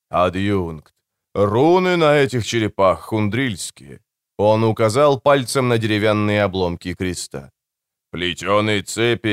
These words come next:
это Кхиран-Тхобри", взмахнул рукой в сторону склона. "Знамёна, не знаю, наверное, бхиларды. Вороньи перья, бисер на них нанизали симаки".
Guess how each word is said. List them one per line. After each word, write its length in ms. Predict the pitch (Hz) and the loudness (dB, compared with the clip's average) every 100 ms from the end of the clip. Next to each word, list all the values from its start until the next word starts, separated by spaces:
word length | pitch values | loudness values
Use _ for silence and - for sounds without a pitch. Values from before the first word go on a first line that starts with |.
| 101 | 0
это 220 | 101 104 | 0 -2
Кхиран-Тхобри", 1300 | - - 104 104 110 104 90 - 104 95 101 104 76 - _ _ _ _ - | -4 -8 -4 0 2 0 -4 -6 -4 -2 -4 -6 -6 -14 _ _ _ _ -16
взмахнул 680 | 92 95 127 117 160 170 | -10 -2 0 0 -2 -2
рукой 360 | 156 123 135 123 | -2 -2 0 -2
в 60 | - | -2
сторону 440 | - 110 98 95 | -2 0 0 -2
склона. 580 | - - 92 78 71 67 _ _ _ _ _ - | -6 -8 -8 -8 -10 -16 _ _ _ _ _ -20
"Знамёна, 1080 | 78 76 85 85 87 95 95 90 85 82 78 _ _ - | -16 -8 -4 -2 0 0 2 0 -2 -4 -8 _ _ -18
не 400 | 78 87 92 92 | -10 -6 -4 -6
знаю, 480 | 78 95 90 78 80 | -4 -2 0 -2 -2
наверное, 640 | 90 95 123 123 127 120 | -2 0 0 0 0 -2
бхиларды. 800 | - 120 127 127 110 87 78 69 _ _ _ _ - | -4 -4 2 4 4 2 -6 -14 _ _ _ _ -14
Вороньи 640 | 76 87 92 101 101 98 | 0 2 2 2 0 -4
перья, 760 | - 98 107 98 90 82 76 85 _ - | -6 -4 -2 -2 -2 -2 -4 -12 _ -18
бисер 680 | 82 85 120 143 - 139 123 | -16 -6 -2 -2 0 -2 0
на 160 | 123 | -2
них 240 | 123 117 117 | -2 -4 -2
нанизали 580 | 113 110 98 113 110 | -2 0 0 0 0
симаки". 680 | 101 104 110 113 87 - - | -2 -4 -4 -4 -6 -12 -20